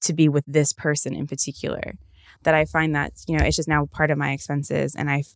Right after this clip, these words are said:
I find it that important. However, it is very hard to get a therapist when you don't have insurance and you don't have the means to do that.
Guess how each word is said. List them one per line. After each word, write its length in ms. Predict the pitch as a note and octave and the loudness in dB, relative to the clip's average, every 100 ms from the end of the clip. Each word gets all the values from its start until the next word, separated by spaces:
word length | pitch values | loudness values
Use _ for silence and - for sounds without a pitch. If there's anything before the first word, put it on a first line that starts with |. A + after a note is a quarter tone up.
| - | -4
I 160 | D#3 D3 | -2 0
find 260 | D3 C#3+ | 0 0
it 120 | C#3+ | 0
that 160 | E3 D3 | 0 0
important. 540 | C#3+ D3 D#3 - - - - - | -2 -4 -4 -4 -8 -12 -20 -8
However, 960 | - E3+ - G#3 A3 F#3 E3 D3+ D3+ E3 _ - - _ _ _ _ _ _ _ _ _ _ | -2 0 2 2 4 6 4 4 0 -4 _ -20 -20 _ _ _ _ _ _ _ _ _ _
it 160 | - E3 | 4 4
is 220 | D#3 E3 - _ - | 4 0 -12 _ -6
very 320 | F3+ F3+ F3 | 4 6 6
hard 600 | - A#3 A3 F3+ E3+ F3 - _ _ _ _ _ - | 4 2 4 4 0 -2 -12 _ _ _ _ _ -4
to 180 | - | 0
get 280 | E3 E3+ D#3+ | 2 4 2
a 40 | D#3 | 2
therapist 680 | G#3+ A3 F3 D#3+ D#3 - | 4 4 4 0 0 -2
when 200 | - D3+ | -2 -2
you 100 | D3 | 0
don't 200 | C#3+ C#3+ | -2 -4
have 160 | E3 E3 | -4 -6
insurance 520 | F3+ D3 D3 E3+ - - - - | -4 -2 0 -2 -6 -16 -20 -8
and 80 | D3+ | -4
you 60 | |
don't 180 | C#3+ C#3 | -2 -4
have 200 | D#3 C#3+ | -4 -2
the 100 | D3 | 0
means 400 | D3 D3 C#3+ D3 | 4 4 4 2
to 160 | - D3 | 0 0
do 160 | C#3 C#3+ | 0 -2
that. 280 | C3+ B2 | -4 -8